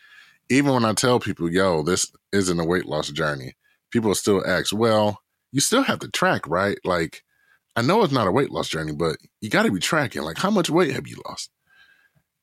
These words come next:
And I have to tell them, like, "Yo, this is really <laughs> not a weight loss journey. I don't track my weight." And then they're like, "Well, like, well, can you guesstimate? Like,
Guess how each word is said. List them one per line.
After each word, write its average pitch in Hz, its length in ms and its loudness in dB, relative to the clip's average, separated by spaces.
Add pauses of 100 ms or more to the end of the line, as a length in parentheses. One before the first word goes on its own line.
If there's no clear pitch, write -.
(160)
And 131 560 2 (540)
I 147 60 2
have 160 100 0
to 135 80 -4
tell 160 200 4
them, 123 180 4
like, 117 300 0
"Yo, 110 520 0 (560)
this 135 260 2
is 147 120 4
really 131 540 4 (380)
<laughs> 147 280 -4
not 107 460 2
a 98 140 0
weight 113 240 2
loss 92 220 -2
journey. 64 380 -8 (420)
I 113 100 2
don't 117 400 0
track 131 300 0
my 127 140 2
weight." 143 380 0 (640)
And 143 180 4
then 143 380 4
they're 151 300 2
like, 131 240 4
"Well, 131 460 2 (480)
like, - 160 -2 (400)
well, 147 160 4
can 190 140 4
you 220 120 6
guesstimate? 190 600 2
Like, 127 380 0